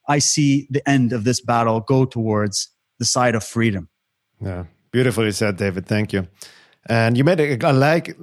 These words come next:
Speaker 2: I'm really looking forward to, you know, I wanna check out your, your whole series on, on the cult, um, mindset, because you're so right. You know, when I, I've studied some cul-, uh, cults too, and, you know, when at some point all these,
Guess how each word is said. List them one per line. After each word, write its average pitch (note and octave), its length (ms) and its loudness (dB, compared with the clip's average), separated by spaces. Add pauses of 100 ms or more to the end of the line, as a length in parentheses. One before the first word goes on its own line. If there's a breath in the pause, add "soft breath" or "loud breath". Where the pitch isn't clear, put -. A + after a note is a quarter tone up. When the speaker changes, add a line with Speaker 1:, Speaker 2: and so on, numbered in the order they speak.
(100)
Speaker 2:
I'm B2 180 0
really D3 120 4
looking C3 200 0
forward B2 340 0
to, A2 460 0
you B2 100 -4
know, G#2 340 0 (100)
I A2+ 40 -2
wanna B2 200 2
check A#2+ 240 -2
out A2 160 -2
your, G2 300 0 (120)
your A2 120 -2
whole A2 120 0
series A2 300 -2
on, G2 240 -6
on G2 200 -6
the F#2+ 80 -10
cult, - 480 -4 (220)
um, F#2+ 520 -8 (100)
mindset, G#2 500 -2
because C3+ 300 0
you're F3 120 2
so D#3 180 0
right. C3 420 0 (460 loud breath)
You C#3 60 0
know, C3 220 2
when B2 200 -4
I, C#3 320 0
I've C3 120 -2
studied A#2 220 0
some A2+ 200 -2
cul-, A#2 280 0
uh, A2 120 -4
cults A2 460 -2
too, C#3 300 2
and, A2 220 -2
you C#3+ 80 -2
know, B2 120 2
when A#2 200 2
at A#2 120 -4
some B2+ 160 0
point A#2 200 -2
all A2+ 200 0
these, G#2+ 360 -2